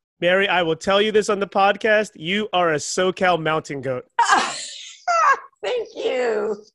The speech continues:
Speaker 1: And all different facets. Like, you earned that title.
Speaker 2: <laughs>
Speaker 1: Decades of hiking and bagging peaks, you definitely earned SoCal mountain goat.
Speaker 2: Justin, you are so kind. Thank you.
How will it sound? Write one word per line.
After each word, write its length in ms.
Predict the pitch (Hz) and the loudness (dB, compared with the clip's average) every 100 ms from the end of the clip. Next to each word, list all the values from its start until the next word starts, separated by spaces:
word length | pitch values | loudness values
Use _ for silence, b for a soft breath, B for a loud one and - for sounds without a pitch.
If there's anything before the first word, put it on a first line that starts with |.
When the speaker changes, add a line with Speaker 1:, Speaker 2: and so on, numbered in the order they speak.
| _ | _
Speaker 1:
And 100 | 285 - | -8 -2
all 240 | 180 208 | 2 2
different 400 | 190 202 202 185 | 2 2 0 -2
facets. 580 | 190 170 156 151 120 - | 0 0 -2 -6 -8 -8
Like, 220 | 139 131 | -8 -6
you 140 | 160 | -2
earned 220 | 175 175 160 | 0 0 0
that 200 | 151 - | -2 0
title. 460 | 170 151 135 131 _ _ _ _ _ | -2 0 -2 -6 _ _ _ _ _
Speaker 2:
<laughs> 880 | 285 294 - - - - - - - | 4 4 4 -4 -14 -6 0 2 4
Speaker 1:
Decades 420 | 190 196 208 196 | 2 2 2 4
of 140 | 185 175 | 0 2
hiking 420 | 180 190 196 170 | 2 2 0 -2
and 100 | 151 | 2
bagging 360 | 170 175 180 | 2 2 0
peaks, 400 | 170 180 170 143 | -4 -4 -4 -6
you 100 | 165 | -12
definitely 460 | 160 160 165 160 165 | -4 0 0 0 -2
earned 240 | 151 151 143 | -2 -2 -4
SoCal 580 | - - 156 160 151 | -8 -8 -8 -4 -4
mountain 340 | 139 135 139 127 | -4 -8 -10 -12
goat. 220 | 120 117 - _ _ _ - | -10 -12 -14 _ _ _ -2
Speaker 2:
Justin, 400 | 247 226 247 247 | 4 4 6 6
you 120 | 240 | 8
are 120 | 196 | 6
so 260 | 190 - 180 | 4 2 2
kind. 580 | - 180 151 151 - - _ _ _ - | 2 -2 -2 -4 -8 -14 _ _ _ 0
Thank 340 | 247 240 - | 2 2 0
you. 400 | 196 170 - - | -2 -2 -6 -12